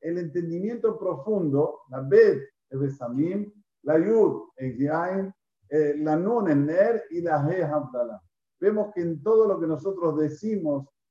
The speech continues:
hay profundidad de cosas, hay cosas para llevarlas dentro de nosotros, incorporarlas. Y no Hasbe Shalom como de Sara Rasha, que parecía una persona buena, sí, mirá, se casa a los cuarenta años imitando a su papá,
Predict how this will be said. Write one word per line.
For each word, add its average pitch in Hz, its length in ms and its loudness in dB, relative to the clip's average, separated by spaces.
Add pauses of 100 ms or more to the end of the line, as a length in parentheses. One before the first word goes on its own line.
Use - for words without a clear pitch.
(160)
hay 190 160 0
profundidad 170 760 -2
de 160 160 -4
cosas, 156 420 -2 (360)
hay 160 160 -2
cosas 196 320 -2
para 165 260 0
llevarlas 151 760 0
dentro 170 340 -2
de 147 80 -2
nosotros, 143 360 -8
incorporarlas. 143 920 -2 (340)
Y 147 60 -6
no 202 120 0
Hasbe 175 300 -4
Shalom 165 560 0
como 151 260 0
de 139 60 -2
Sara 151 260 -2
Rasha, 135 480 -6 (380)
que 151 100 -4
parecía 151 560 -2
una 170 240 -2
persona 160 460 -2
buena, 170 640 0 (120)
sí, 131 100 -10
mirá, 151 760 0 (320)
se 131 120 -16
casa 165 240 -6
a - 20 -4
los 139 140 -8
cuarenta 160 460 -2
años 165 220 -4
imitando 139 480 -2
a - 40 -16
su - 140 -20
papá, 160 540 -4